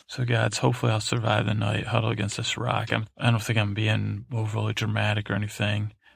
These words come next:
but I'm gonna, you know, I'm gonna recover from this. It's a little, it's got me a little down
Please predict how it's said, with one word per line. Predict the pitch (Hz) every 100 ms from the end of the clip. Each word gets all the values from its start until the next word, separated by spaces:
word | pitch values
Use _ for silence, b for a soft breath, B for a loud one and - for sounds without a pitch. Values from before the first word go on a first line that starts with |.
| -
but | 151
I'm |
gonna, | 175 156 147
you | 135
know, | 151
I'm | 131
gonna | 143
recover | 120 120 127 127 113
from | - 110
this. | 110 107 -
It's | 120 -
a |
little, | 117 127 113
it's | 120
got | 143 143
me |
a | 123
little | 113 120
down | 104 117 - 117